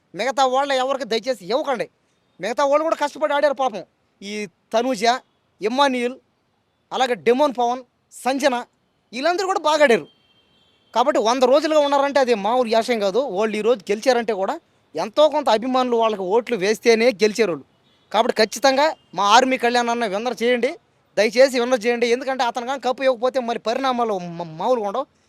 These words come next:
ఎందుకంటే జనాలందరి దృష్టిలో ఆయన ఇప్పుడు అభిమానం, జనాలందరిలో అభిమానం కూడా కట్టుకున్నాడు అతను.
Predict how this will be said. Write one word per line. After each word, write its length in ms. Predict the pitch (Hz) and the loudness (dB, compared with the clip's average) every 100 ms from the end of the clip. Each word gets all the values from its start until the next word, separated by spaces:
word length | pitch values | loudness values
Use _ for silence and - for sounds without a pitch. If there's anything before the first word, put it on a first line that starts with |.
| _ | _
ఎందుకంటే 360 | 202 269 294 302 | -8 -4 -2 -2
జనాలందరి 840 | 185 247 311 285 285 302 320 330 | 0 0 2 2 0 -4 -6 -6
దృష్టిలో 400 | 277 285 254 262 | -6 -10 -10 -4
ఆయన 640 | 330 294 240 208 165 139 135 | -2 -2 -2 -4 -4 -6 -10
ఇప్పుడు 560 | 170 202 175 147 123 117 _ _ _ | -12 -6 -6 -6 -10 -16 _ _ _
అభిమానం, 440 | 175 277 339 285 170 _ _ _ _ _ _ _ _ _ 147 | 0 2 2 2 -2 _ _ _ _ _ _ _ _ _ -6
జనాలందరిలో 640 | 180 247 262 240 254 269 | -2 0 2 0 0 2
అభిమానం 440 | 214 220 262 262 285 | 2 2 0 0 -2
కూడా 200 | - 262 | -2 -2
కట్టుకున్నాడు 480 | 254 - 233 285 240 | -2 -6 -4 0 0
అతను. 200 | 180 139 | -2 -8